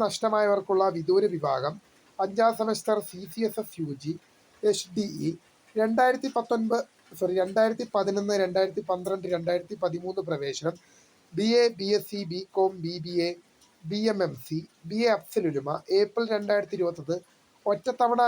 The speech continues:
റെഗുലർ സപ്ലിമെന്ററി പരീക്ഷകൾ ജൂലൈ ഇരുപത്തിയാറിന് തുടങ്ങും. പരീക്ഷാ കേന്ദ്രം ടാഗോർ നികേതൻ സർവകലാശാല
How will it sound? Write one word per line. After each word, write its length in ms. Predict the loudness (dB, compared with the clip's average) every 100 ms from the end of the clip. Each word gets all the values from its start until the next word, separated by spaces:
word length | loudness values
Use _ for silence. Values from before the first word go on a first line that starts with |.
| 4
റെഗുലർ 320 | 2 2 2 -2
സപ്ലിമെന്ററി 600 | -8 -6 -4 -2 -2 -4 -4
പരീക്ഷകൾ 440 | -6 -8 -8 -8 -8 -12 _ _ -20 -6
ജൂലൈ 360 | -2 4 4 2 -2 -4
ഇരുപത്തിയാറിന് 1000 | -4 -4 -6 -12 -8 -4 0 0 -2 -4
തുടങ്ങും. 300 | -4 -6 -8 -12 _ _ _ _ _ -2
പരീക്ഷാ 460 | 0 0 0 0 2 2
കേന്ദ്രം 320 | 0 0 -2 0
ടാഗോർ 440 | 0 0 2 0 0 -4
നികേതൻ 360 | -4 -4 -4 -8 _ -4
സർവകലാശാല 720 | -2 0 0 0 -2 -4